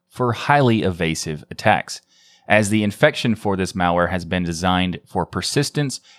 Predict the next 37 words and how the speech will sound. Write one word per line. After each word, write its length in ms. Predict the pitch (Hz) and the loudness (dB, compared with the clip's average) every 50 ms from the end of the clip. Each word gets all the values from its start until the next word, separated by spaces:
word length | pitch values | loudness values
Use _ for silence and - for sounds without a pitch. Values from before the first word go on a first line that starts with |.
| _ | _
and 200 | - 143 151 143 | -2 0 0 2
runs 280 | 147 147 147 143 139 123 | 4 4 4 4 2 0
on 160 | - 120 123 123 | 2 2 4 4
a 80 | 113 | 4
wide 420 | 104 90 87 95 95 95 95 92 87 | 2 4 4 6 6 6 6 4 2
variety 640 | 101 98 85 87 80 80 82 82 80 85 85 - | 0 0 2 2 2 2 2 2 0 0 -2 0
of 240 | - 82 82 73 - | 0 0 0 0 -2
Linux 440 | 82 82 80 76 78 73 - - - | -4 -4 -2 -2 -2 -4 -6 -8 -10
devices. 680 | - 82 76 95 98 98 92 - - 60 - - - - _ _ _ _ _ _ | -8 -4 0 2 2 2 2 0 -6 -10 -12 -12 -14 -14 _ _ _ _ _ _
The 100 | - 101 | -4 0
researchers 600 | 101 127 156 175 170 151 135 120 - 139 127 110 | 2 4 4 4 4 2 2 2 0 -2 -4 0
have 340 | 113 110 101 98 98 98 - | 2 4 4 4 2 -2 -4
named 400 | 104 98 101 110 120 131 131 117 | -2 0 0 2 2 2 0 -2
this 260 | 113 - 98 95 - | 0 0 -2 -2 0
malware 540 | - 95 87 87 85 87 87 85 85 85 80 - _ _ _ _ _ _ | 0 2 2 4 4 4 4 4 2 2 0 -4 _ _ _ _ _ _
Shikitega. 1200 | - - - - - 120 120 117 - 123 113 104 - - - 117 117 92 85 80 73 80 104 - _ _ _ _ _ _ _ _ _ _ _ _ _ _ - | -8 -6 -4 -2 0 0 0 0 0 -2 -2 -2 -2 -2 2 2 2 2 2 0 0 -2 -4 -6 _ _ _ _ _ _ _ _ _ _ _ _ _ _ -8
I, 160 | 73 73 71 76 82 - - | -8 -8 -8 -10 -14 -8 -4
I 120 | 80 78 76 | -4 -4 -4
think 340 | - - - 110 113 110 98 | -4 -2 0 0 2 2 2
that's 160 | 104 98 - | 0 2 2
how 80 | 117 | 2
you 140 | 107 104 101 | 4 4 2
say 140 | - - 107 | 0 0 0
it. 40 | - | 2
I 40 | 90 | 2
have 120 | 85 - | 0 2
no 140 | 95 101 98 | 2 2 4
idea. 360 | 85 80 76 - 78 73 - - _ _ _ _ _ _ _ _ _ _ _ _ | 4 2 2 0 -2 -2 -4 -6 _ _ _ _ _ _ _ _ _ _ _ _
The 120 | 110 113 113 | 2 2 4
malware 400 | 123 135 147 160 165 151 143 - | 6 6 6 8 8 6 6 4
seems 420 | - - 131 123 123 120 110 - | 0 0 0 2 2 0 0 -2
to 300 | - - 123 110 101 92 | -4 -2 0 0 0 0
leverage 500 | 90 98 104 110 104 107 110 104 95 90 | 2 4 4 4 4 4 2 0 0 -2
the 220 | 90 95 90 90 73 | -2 0 0 0 0
infamous 340 | 101 - 113 107 101 95 - | -2 0 2 2 2 2 0
PwnKit 540 | - - - 110 120 120 - - 123 117 | -2 -2 0 2 2 2 2 2 2 2
vulnerability, 640 | 110 120 123 123 123 120 117 123 123 127 139 143 139 | 4 2 4 4 4 4 4 4 2 2 0 -4 -6